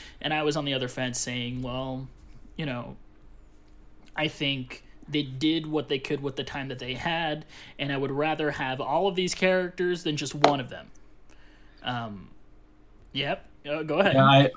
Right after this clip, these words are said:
Speaker 2: I agreed, um, <laughs> for the most part, 'cause Echo Fighters, I think, were an easy way to expand the roster, and really expanding the roster is always a good thing.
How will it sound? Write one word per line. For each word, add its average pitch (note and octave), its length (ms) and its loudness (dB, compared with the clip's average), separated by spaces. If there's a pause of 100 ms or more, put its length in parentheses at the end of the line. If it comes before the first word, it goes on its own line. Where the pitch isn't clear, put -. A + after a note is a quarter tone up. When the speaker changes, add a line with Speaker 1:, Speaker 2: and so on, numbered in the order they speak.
Speaker 2:
I D3+ 160 12
agreed, B2 500 8 (320)
um, C3+ 420 12
<laughs> - 340 4
for D#3+ 120 6
the C3 60 10
most B2 240 8
part, A#2 300 8 (500)
'cause C3 320 10
Echo E3 320 10
Fighters, D3+ 400 8
I B2+ 80 10
think, B2+ 240 8
were A#2+ 540 10
an B2+ 160 12
easy D#3 400 12
way B2+ 260 12
to B2 160 8
expand A2+ 420 6
the G#2+ 60 2
roster, F#2+ 640 2
and A2+ 400 6
really A#2+ 300 12
expanding B2+ 320 6
the A#2+ 60 6
roster G#2+ 540 6
is G#2 580 2 (540)
always B2 460 10
a A2+ 40 8
good F#2+ 200 2
thing. - 200 -14